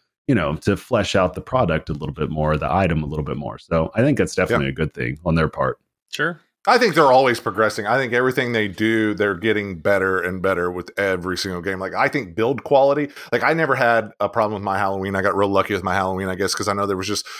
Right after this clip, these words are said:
Speaker 2: certain fitment issues and different things that would go on. Nothing major with people, but it were still just issues that they had.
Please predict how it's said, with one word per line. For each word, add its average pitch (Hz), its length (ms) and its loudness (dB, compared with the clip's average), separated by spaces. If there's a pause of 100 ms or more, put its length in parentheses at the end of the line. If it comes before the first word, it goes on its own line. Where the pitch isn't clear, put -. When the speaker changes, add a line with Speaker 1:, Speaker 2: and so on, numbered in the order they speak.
(140)
Speaker 2:
certain 147 240 2
fitment 131 340 0
issues 127 480 4
and 110 80 0
different 113 220 -2
things 113 160 0
that 113 60 -2
would 104 100 -4
go 110 100 2
on. 107 140 2
Nothing 120 340 0
major 107 380 0
with 104 120 2
people, 110 440 -2 (280)
but 107 280 2
it 120 80 -2
were 113 100 -2
still 117 240 -4
just 107 320 -6
issues 110 420 -2
that 107 140 -8
they 107 140 2
had. 98 420 0